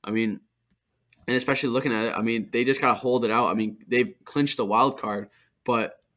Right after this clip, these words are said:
Cardinals are still close to that point where they could do some damage. I mean, they're ten and five, so they're right on their heels.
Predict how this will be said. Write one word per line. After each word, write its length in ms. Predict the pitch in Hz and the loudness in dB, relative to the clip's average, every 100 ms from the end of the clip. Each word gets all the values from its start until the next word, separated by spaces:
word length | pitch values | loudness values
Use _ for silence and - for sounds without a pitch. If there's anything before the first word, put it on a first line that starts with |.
| _ - | _ -2
Cardinals 480 | 131 135 139 127 | 4 4 4 2
are 60 | 117 | 0
still 240 | - 127 120 | 2 2 0
close 440 | - 120 123 - | -2 0 2 2
to 80 | 127 | 0
that 180 | 107 - | -2 -2
point 220 | 120 117 | -4 0
where 80 | 110 | 2
they 120 | 104 | 0
could 280 | 104 - 123 | 0 -2 -2
do 120 | 110 | -2
some 200 | 110 104 | -2 -4
damage. 320 | 101 110 113 | -4 -2 -2
I 40 | 107 | -2
mean, 140 | 107 | -2
they're 80 | 107 | -2
ten 220 | 101 123 | -2 -4
and 120 | 107 | -4
five, 280 | - 110 123 | -2 -2 -2
so 140 | - 92 | -2 -4
they're 80 | 90 | -2
right 180 | 123 | 0
on 80 | 113 | 0
their 140 | 117 104 | -2 -4
heels. 380 | - 123 107 | -2 -2 -2